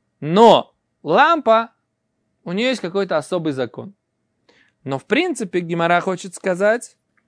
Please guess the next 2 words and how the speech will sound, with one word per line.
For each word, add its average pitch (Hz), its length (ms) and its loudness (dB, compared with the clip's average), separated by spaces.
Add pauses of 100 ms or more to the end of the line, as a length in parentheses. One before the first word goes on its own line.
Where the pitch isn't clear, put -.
(220)
что - 680 4 (420)
вполне 175 880 2